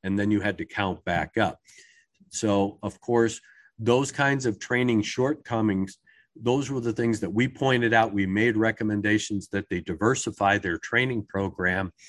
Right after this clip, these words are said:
And we understood because, uh, a good friend of ours and a friend of this show, George Snyder, ended up going to work for Korean Air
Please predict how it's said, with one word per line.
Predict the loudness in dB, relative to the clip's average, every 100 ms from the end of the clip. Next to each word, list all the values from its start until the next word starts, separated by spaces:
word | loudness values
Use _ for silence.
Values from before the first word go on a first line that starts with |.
| -20 -20 -14 0
And | 4 4 4 0
we | 2 4 6
understood | 4 0 0 0 0 -2 -6
because, | -6 -2 -2 -4 -10 -20 -20 -12 -2
uh, | 0 2
a | 0
good | 4 2
friend | 4 2 4
of | 2
ours | 4 6 6 2
and | 0 -4
a |
friend | -2 0 0
of | 0
this | -2
show, | -2 0 2 2
George | 2 0 0 -4
Snyder, | 0 2 4 2 0
ended | -2 -2 0
up | -2 0
going | 2 4 4 2
to |
work | 4 2 0 -4
for | -8 -6
Korean | 0 2 2 2
Air | 2 0